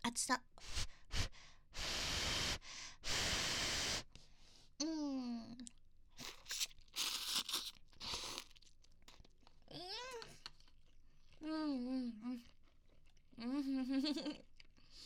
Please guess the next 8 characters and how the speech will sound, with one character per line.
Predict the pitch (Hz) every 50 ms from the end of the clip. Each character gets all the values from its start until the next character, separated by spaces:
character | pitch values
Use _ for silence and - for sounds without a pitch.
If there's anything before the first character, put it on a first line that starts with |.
| - - - - - - - - -
う | 214
ん、 | 226 220 - - - -
う |
ん。 | 87 - - 190 - - - - - - - - - - - - - - - - - - - - - - - - - - - - - - - 196 214
お | 233
い | 262 262
し | 254 - - - 254
い。 | 233